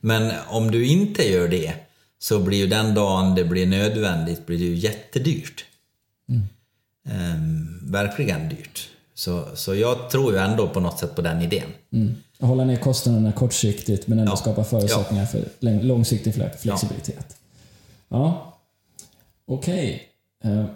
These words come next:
Speaker 2: ja, det blir spännande att se vart den här frågan
Speaker 1: Ja.
Speaker 2: tar vägen nu då. Eh, onekligen så är ju effektproblematiken redan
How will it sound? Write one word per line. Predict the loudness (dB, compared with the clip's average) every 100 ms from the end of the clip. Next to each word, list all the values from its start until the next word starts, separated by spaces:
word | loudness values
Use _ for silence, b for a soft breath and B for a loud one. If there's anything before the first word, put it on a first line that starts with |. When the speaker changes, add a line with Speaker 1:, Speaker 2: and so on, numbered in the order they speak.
| -16 _
Speaker 2:
ja, | -2 0
det | 0
blir | 0
spännande | 2 2 2
att | 2
se | 2
vart | 2 2
den | 2
här | 2
frågan | 0 2 2 4
Speaker 1:
Ja. | 4
Speaker 2:
tar | 2 2 2
vägen | 2 2 2 2 2 4
nu | 2 0
då. | -2 -4 -6 -8 -6
Eh, | -4 -4 -6 -8 -4
onekligen | 0 2 0 0 0
så | 0
är | 2
ju | 2 2 0 -2
effektproblematiken | -2 -4 -2 0 2 2 0 2 2 2
redan | 2 2 0 0 0